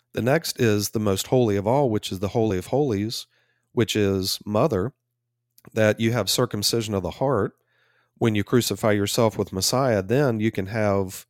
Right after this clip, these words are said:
because in him, his, the veil is torn in Messiah, that you have circumcision of the heart to where now you can trust and live a life of trust with Mother within your heart.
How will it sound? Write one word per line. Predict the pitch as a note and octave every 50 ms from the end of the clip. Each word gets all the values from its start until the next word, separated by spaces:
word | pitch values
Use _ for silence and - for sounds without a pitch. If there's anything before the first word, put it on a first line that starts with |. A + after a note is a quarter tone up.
| _ _ _ _ _ _ _ _
because | - A2+ - B2 G#2+ G2+ A#2+
in | G#2 G2+
him, | G#2 C3 C#3 B2+ A2 G2+
his, | A2+ A#2+ G2+ F#2+
the | G#2+ A2+
veil | F#2+ G#2 A2+ A2 G2+ F2
is | F2+ E2 -
torn | - - - E2 - C3 G2+ F#2 G2 A2+ C3+ - _ _ _ _ _ _ _ _ _ _ _ _ _ _
in | - B2 G#2+
Messiah, | G2 F#2+ - - C3 C#3+ C3+ A2+ G#2
that | G#2+ G#2 G2+ F#2+ -
you | A2+ A2+ G#2+
have | A#2+ A2 G2+ F#2+
circumcision | - - A#2 - - G2+ G2 - - A2 G#2 G#2+
of | F#2+ F#2
the | F#2+
heart | C3 B2+ B2 A#2+ -
to | - A#2
where | G#2+ G2+
now | G2 G2 A2 B2 B2+ A#2 G#2+ G#2+ A2+ - _ _ _ _ _ _ _ _ _ _ _ _
you | - A2+ G#2
can | - - G2 F2+ E2
trust | - - - - E3+ D#3+ G#2 G2 A#2+ - - - - - _ _ _ _ _ _ _ _ _ _ _ _ _ _ _ _ _ _ _ _ _ _ -
and | - A2+
live | A2 A2+ G2
a | F#2+
life | F#2+ A2+ C3+ F3+ - -
of | G#2 E2+
trust | - - G2+ F#2 F#2+ G#2 B2+ - - - - - - -
with | G#2+ -
Mother | - A2 A2 A2+ G#2 G#2
within | F#2+ G2 - - G2+ F#2+
your | F2+ E2+ E2
heart. | - - D3 C#3+ A#2 F#2+ G#2+ - -